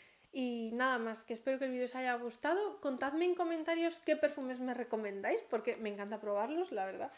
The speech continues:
Ya os digo que perfume es algo que me gusta muchísimo y, y nada más. Últimamente lo que sí que no hago tanto es combinarlos. No sé por qué últimamente estoy como de echarme solo uno.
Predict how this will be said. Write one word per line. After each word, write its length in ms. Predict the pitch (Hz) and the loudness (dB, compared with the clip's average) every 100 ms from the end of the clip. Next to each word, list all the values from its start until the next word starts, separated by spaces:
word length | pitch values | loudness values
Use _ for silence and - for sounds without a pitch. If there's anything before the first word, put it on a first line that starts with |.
| - - - - | -16 -20 -20 -2
Ya 120 | 226 | 0
os 60 | 240 | 4
digo 240 | 247 233 | 2 2
que 280 | 220 208 208 | -2 -4 -4
perfume 320 | 214 220 233 | -6 -8 -8
es 80 | 233 | -4
algo 160 | 226 214 | -4 -4
que 80 | |
me 140 | 208 208 | -6 -6
gusta 480 | 220 - 226 214 - | -8 -8 -6 -6 -8
muchísimo 800 | 220 208 - 339 359 370 392 392 - - - _ | -12 -8 2 2 4 4 2 -2 -10 -20 -20 _
y, 640 | 247 233 214 208 202 208 | -10 -8 -6 -6 -6 -6
y 120 | 233 226 | -6 -6
nada 160 | 233 | -4
más. 240 | 208 196 - | -6 -8 -6
Últimamente 560 | 269 403 403 427 415 | 2 4 4 4 4
lo 100 | 254 | 2
que 100 | 247 | 0
sí 140 | 240 277 | -4 -2
que 140 | 339 | 0
no 160 | 349 359 | 4 4
hago 240 | 359 359 | 4 2
tanto 500 | 381 392 403 359 302 | 0 0 0 0 0
es 200 | 294 - | 0 -4
combinarlos. 800 | - 427 339 240 233 208 202 214 | -2 2 2 2 0 0 -2 -2
No 100 | 285 | -2
sé 120 | 403 | -4
por 220 | 392 403 | -2 -4
qué 80 | 403 | 0
últimamente 500 | 370 370 370 381 359 | 0 0 -2 -2 -2
estoy 180 | 294 311 | -4 -8
como 200 | 311 302 | -8 -6
de 80 | 226 | -4
echarme 300 | 226 277 269 | -6 -8 -6
solo 320 | - 285 240 | -4 0 2
uno. 340 | 208 202 - | 0 -2 -8